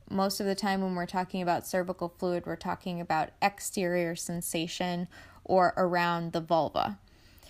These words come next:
But sometimes I do internal checks to see how the fluid will react once I pull my fingers out into the air.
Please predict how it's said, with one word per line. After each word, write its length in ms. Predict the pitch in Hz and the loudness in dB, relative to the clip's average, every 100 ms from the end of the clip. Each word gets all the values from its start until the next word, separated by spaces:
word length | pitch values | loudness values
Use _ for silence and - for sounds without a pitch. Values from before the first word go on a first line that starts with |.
| - - | -20 -2
But 180 | 240 247 | 0 4
sometimes 580 | 330 349 349 330 320 302 - | 2 2 2 2 2 2 4
I 140 | 247 | 4
do 180 | 240 240 | 4 2
internal 380 | 226 226 208 202 | 2 2 0 0
checks 380 | 196 185 - - | 0 -2 -4 -6
to 60 | |
see 200 | 196 220 | -2 0
how 160 | 202 190 | 2 2
the 100 | 185 | 0
fluid 320 | - 190 185 | 0 2 2
will 220 | 180 180 | 2 0
react 560 | 180 180 170 196 - - | 4 6 4 2 -6 0
once 260 | 190 185 190 | 2 2 2
I 140 | 175 | 0
pull 240 | 175 190 180 | 2 -2 0
my 160 | 175 | -2
fingers 440 | 175 175 170 170 170 | -2 -4 -2 -2 0
out 300 | 160 160 - | 0 0 -2
into 240 | 180 180 | -6 -4
the 160 | 170 - | -4 0
air. 360 | - 95 196 | 0 0 -4